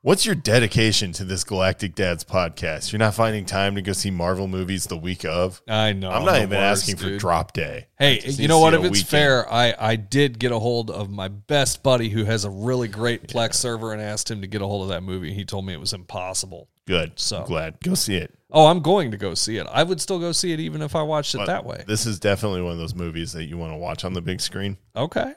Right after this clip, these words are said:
Speaker 1: Because there's some really cool stuff.
Speaker 2: I can only imagine.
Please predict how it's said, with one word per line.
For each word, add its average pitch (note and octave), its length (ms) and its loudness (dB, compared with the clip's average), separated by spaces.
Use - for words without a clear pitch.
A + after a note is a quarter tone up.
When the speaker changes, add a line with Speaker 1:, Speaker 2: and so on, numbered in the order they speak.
Speaker 1:
Because G2+ 340 -6
there's F#2+ 140 -4
some F#2+ 180 -6
really F#2+ 520 -6
cool - 280 -10
stuff. - 600 -10
Speaker 2:
I G#2 140 2
can G2+ 160 -8
only A2+ 280 -4
imagine. G#2+ 440 -8